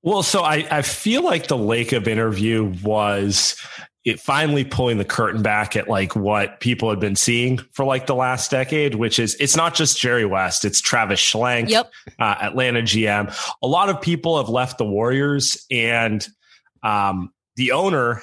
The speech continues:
Speaker 1: has taken a more active role in basketball ops. Uh,
Speaker 2: Talent
Speaker 1: it's
Speaker 2: evaluation as well. Yeah.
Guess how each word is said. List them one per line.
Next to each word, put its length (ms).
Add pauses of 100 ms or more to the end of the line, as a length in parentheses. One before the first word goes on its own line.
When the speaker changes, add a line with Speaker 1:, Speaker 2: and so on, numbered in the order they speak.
Speaker 1:
has 480
taken 560 (100)
a 160
more 640
active 480
role 540
in 320
basketball 560
ops. 520 (480)
Uh, 440
Speaker 2:
Talent 220
Speaker 1:
it's 80
Speaker 2:
evaluation 520
as 100
well. 480
Yeah. 280